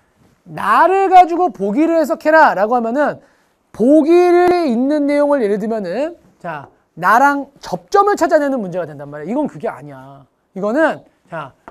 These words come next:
내용이 늘어났어. 그러니까 선지에서 이야기하는 내용들이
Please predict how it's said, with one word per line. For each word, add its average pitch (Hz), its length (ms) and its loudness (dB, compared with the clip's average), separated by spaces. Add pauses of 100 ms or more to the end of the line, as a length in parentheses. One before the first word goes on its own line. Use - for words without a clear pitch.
내용이 233 300 -4
늘어났어. 156 480 -12
그러니까 175 520 -8
선지에서 277 520 -8
이야기하는 180 680 -10
내용들이 151 760 -12